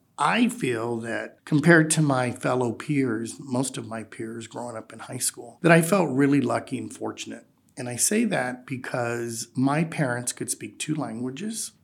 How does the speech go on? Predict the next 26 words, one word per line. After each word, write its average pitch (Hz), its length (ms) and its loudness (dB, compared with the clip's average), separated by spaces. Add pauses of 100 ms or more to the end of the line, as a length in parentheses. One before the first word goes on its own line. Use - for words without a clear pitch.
(140)
and 143 340 2
that 151 140 0
wasn't 180 260 0
the 147 80 -4
case 135 340 -6
for 120 140 -8
a 107 80 -6
good 117 140 -6
number 110 380 -6
of - 120 -18
my 110 100 -16
classmates. - 800 -10
And 123 80 -8
I 123 40 -4
remember 156 440 2
in 143 80 2
elementary 139 460 0
school, 120 340 -6
a 113 60 -4
very 127 340 -2
dear 135 160 -2
friend 123 320 -8
who 113 80 -6
I 107 80 -4
have 110 240 -10
today 120 480 -4